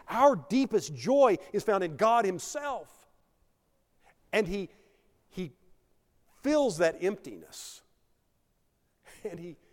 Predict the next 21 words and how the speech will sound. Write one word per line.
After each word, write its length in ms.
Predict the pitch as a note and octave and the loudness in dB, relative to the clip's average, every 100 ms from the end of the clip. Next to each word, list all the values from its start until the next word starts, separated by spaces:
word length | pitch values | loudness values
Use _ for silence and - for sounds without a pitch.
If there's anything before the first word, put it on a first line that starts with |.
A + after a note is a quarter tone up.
| _ _ _ | _ _ _
He 100 | E3+ C#3 - | -20 -20 -12
blesses 840 | E3+ F#3 - C3+ F#2+ - - - _ _ _ - | -8 -8 -10 -16 -16 -18 -20 -20 _ _ _ -16
our 140 | A#2 | -12
lives 340 | A2+ A2+ G#2+ G#2 | -10 -10 -12 -16
in 120 | F#2+ | -20
ways 540 | F#2+ F#2+ D2+ D2 - _ _ _ _ _ _ _ _ _ _ _ _ _ _ - | -20 -20 -20 -20 -20 _ _ _ _ _ _ _ _ _ _ _ _ _ _ -20
that 140 | - | -20
we 100 | C3+ | -18
could 160 | C3 G2+ | -18 -18
never 300 | G#2+ A2+ A#2 | -20 -20 -20
expect. 560 | - - - _ _ _ _ _ _ _ _ _ _ _ _ _ _ _ _ _ _ _ _ _ _ _ _ _ - | -20 -20 -20 _ _ _ _ _ _ _ _ _ _ _ _ _ _ _ _ _ _ _ _ _ _ _ _ _ -20
And 80 | C3+ | -16
so 120 | F3+ | -14
this 200 | D#3 F#3+ | -14 -12
morning, 280 | F#3+ D3+ - | -10 -10 -10
I'm 220 | E3 D3+ | -12 -10
wondering, 540 | D3 F3+ D3 G2 F#2 F2 _ _ _ _ _ _ _ _ _ _ _ _ _ _ _ _ _ _ | -10 -10 -12 -12 -14 -16 _ _ _ _ _ _ _ _ _ _ _ _ _ _ _ _ _ _
do 80 | B2 | -12
you 100 | A#3+ | -8
have 140 | B3 | -8
an 80 | D#3 | -10